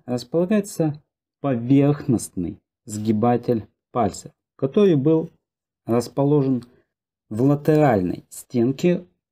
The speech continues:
локтевой борозды. И, и латерально располагается лучевой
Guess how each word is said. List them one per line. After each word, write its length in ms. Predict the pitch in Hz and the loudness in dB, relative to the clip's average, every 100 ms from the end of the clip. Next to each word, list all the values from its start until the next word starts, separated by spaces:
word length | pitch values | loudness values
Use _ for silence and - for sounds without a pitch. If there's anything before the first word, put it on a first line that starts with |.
| _ | _
локтевой 520 | 117 117 - 120 127 120 | -2 -2 0 2 4 4
борозды. 640 | 117 117 110 101 87 - _ _ _ _ - | 2 0 0 -2 -4 -6 _ _ _ _ -6
И, 340 | 165 165 208 - _ _ _ - | -2 -2 -2 -6 _ _ _ -2
и 240 | 135 113 - | -2 -2 0
латерально 920 | 127 135 - 123 107 98 120 139 143 _ _ - | 2 2 2 2 2 0 -2 -6 -10 _ _ -4
располагается 1120 | 127 - - 160 170 202 175 - 160 151 - _ _ - | -4 -2 -2 0 0 0 -2 -2 0 -2 -4 _ _ 0
лучевой 920 | 135 156 - 160 139 143 147 98 | 0 0 0 2 2 4 4 2